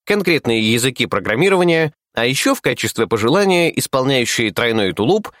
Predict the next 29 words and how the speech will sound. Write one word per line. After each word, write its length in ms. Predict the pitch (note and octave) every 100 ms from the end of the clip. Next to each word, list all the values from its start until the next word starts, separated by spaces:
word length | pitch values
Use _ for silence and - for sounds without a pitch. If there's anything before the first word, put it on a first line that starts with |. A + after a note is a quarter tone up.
| _ _
и 200 | G3+ A3+
с 120 | D3
опытом 340 | F3 E3 E3 D3+
управления 600 | - F#2+ G2 C3 C#3 C3
С 220 | G#2 G#2
четыреста». 680 | - A#2+ F#2 - - A1 - _ _ _ _ _
Всякое 340 | - B3 C#3+
в 60 | G2
жизни 280 | G#2 F2+
бывает, 480 | F#2+ F2 D#2 D#2+ C2+
это 220 | F#2+ F2+
же 200 | F2+ F#2 F2
Россия. 500 | B2+ - F#2+ - - _ _ _ _ _ _
Схема 360 | - A#3+ A3
тут 140 | F#3+ E3
стандартная. 680 | E3 C3 E2+ - A#1+ - _ _ _ _ _
Чем 240 | - G3+
четче 480 | F#3 - C#3 - G#2
сформулируешь 640 | - A#2 A#2+ A#2 G2 G2+ -
требования, 720 | G3 B3+ D3+ F#2 C#2 C2 - _ _ -
не 140 | C3+
стоит 380 | D#3 C#3+ G#2 F#2+
думать, 240 | E3 F#3
что 180 | - A2
сотрудники 560 | - A#2 C3+ A#2+ - A2+
военкомата 640 | G#2 G#2 G2+ A2+ D#3 D3+
не 120 | A#2
поймут 340 | A2 A#2 F#2+ F#2
задачу, 480 | A#2 F#2+ - C#2+